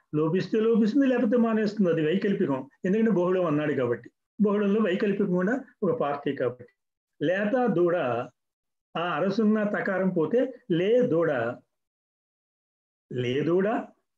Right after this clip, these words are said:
ఒకవేళ తకారం లోపించలేదు అనుకోండి, బహుళం అన్నాడు కాబట్టి అందులో విభాష ఉంది కాబట్టి ఆ విభాష వల్ల వైకల్పిక రూపం కింద లోపం జరగకపోతే లేత లేత కిందే ఉంటుంది, దూడ దూడ కిందే ఉంటుంది,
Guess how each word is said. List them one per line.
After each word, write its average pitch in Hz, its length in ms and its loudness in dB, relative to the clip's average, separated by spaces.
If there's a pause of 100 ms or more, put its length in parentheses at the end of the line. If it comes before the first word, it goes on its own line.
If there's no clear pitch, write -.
(540)
ఒకవేళ 240 380 0
తకారం 240 580 0
లోపించలేదు 247 640 4
అనుకోండి, 226 320 4
బహుళం 240 280 2
అన్నాడు 247 320 0
కాబట్టి 233 360 2
అందులో 233 280 4
విభాష 220 420 2
ఉంది 240 220 4
కాబట్టి 254 420 0 (300)
ఆ 220 180 -4
విభాష 226 440 0
వల్ల 233 300 2 (540)
వైకల్పిక 233 460 2
రూపం 226 360 2
కింద 208 200 4 (640)
లోపం 190 480 0
జరగకపోతే 156 1160 -2 (600)
లేత 202 300 -2
లేత 175 280 -2
కిందే 208 280 2
ఉంటుంది, 202 340 2
దూడ 160 260 0
దూడ 170 260 0
కిందే 196 220 2
ఉంటుంది, 196 420 2